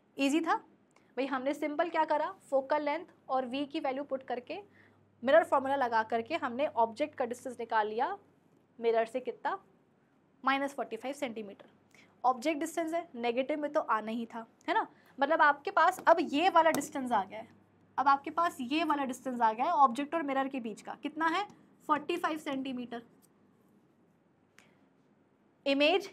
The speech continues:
या वॉल और, अ, क्या बोलते हैं, मिरर के बीच का डिस्टेंस कितना था, नब्बे सेंटीमीटर। ऑब्जेक्ट और मिरर के बीच का डिस्टेंस कितना आ गया, फ़ोर्टी फ़ाइव सेंटीमीटर। तो बेटा इतने में से इतना माइनस कर दो, तो नब्बे में से, नब्बे में से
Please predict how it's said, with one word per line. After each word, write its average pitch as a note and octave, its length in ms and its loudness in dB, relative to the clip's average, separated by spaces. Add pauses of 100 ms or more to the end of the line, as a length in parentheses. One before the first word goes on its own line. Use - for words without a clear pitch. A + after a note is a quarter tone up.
या D4 200 4
वॉल C4 480 4 (720)
और, E4 160 8 (360)
अ, B3 200 2
क्या B3 180 2
बोलते A3+ 260 -2
हैं, F3+ 160 -6 (460)
मिरर D#4 360 8
के F#4+ 140 2
बीच E4 140 -2
का F4 100 -4
डिस्टेंस D4+ 260 -8
कितना D4+ 280 -2
था, D4 200 -12 (260)
नब्बे B3 260 4
सेंटीमीटर। B3 560 -6 (480)
ऑब्जेक्ट C#4 480 6
और F#4+ 80 8
मिरर E4+ 260 4
के F4 120 -4
बीच E4+ 140 -4
का E4+ 80 -4
डिस्टेंस D#4 240 -6
कितना D4+ 220 -6
आ C#4+ 120 0
गया, C#4 140 -6 (220)
फ़ोर्टी C4 220 -2
फ़ाइव C4+ 160 -8
सेंटीमीटर। B3 480 -8
तो C4+ 120 0
बेटा C4 220 2 (100)
इतने C4+ 280 -2
में D4+ 120 0
से - 160 -6 (460)
इतना C4 260 -2
माइनस - 340 2
कर D#4 120 4
दो, C4+ 140 -6 (640)
तो C4 80 -2
नब्बे A#3 500 -2
में D4+ 180 -2
से, D#4+ 180 -4 (1160)
नब्बे A3+ 520 -2
में D4+ 180 -4
से E4 200 -4